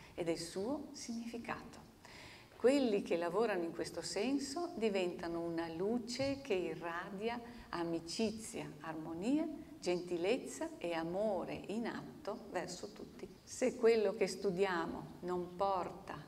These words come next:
a un tale cambiamento sulla qualità delle nostre relazioni e del nostro atteggiamento,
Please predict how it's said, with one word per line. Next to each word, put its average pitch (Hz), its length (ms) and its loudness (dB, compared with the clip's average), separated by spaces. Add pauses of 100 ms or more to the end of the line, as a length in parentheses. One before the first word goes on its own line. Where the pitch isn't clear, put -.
(180)
a 165 100 -8
un 165 240 -6
tale 180 380 0
cambiamento 170 720 -2
sulla 165 320 -2
qualità 175 640 0
delle 170 320 -2
nostre 170 560 -2
relazioni 165 1120 -2
e - 80 0
del 160 160 0
nostro 180 380 -2
atteggiamento, 190 840 2